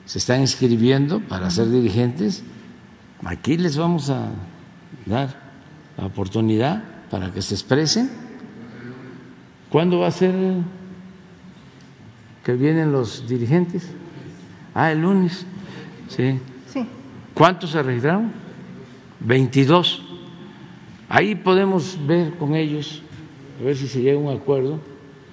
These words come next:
Speaker 1: para que tengan más, este,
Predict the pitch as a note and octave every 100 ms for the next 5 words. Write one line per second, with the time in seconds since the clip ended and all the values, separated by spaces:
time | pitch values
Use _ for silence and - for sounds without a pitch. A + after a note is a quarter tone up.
0 | - - - - - - - - - -
1 | A#2+ A#2+ A#2+ - A2+ D#3+ E3+ E3 D3 D3+
2 | E3 D3 D3+ B2+ - A2 G#2 G2 F2+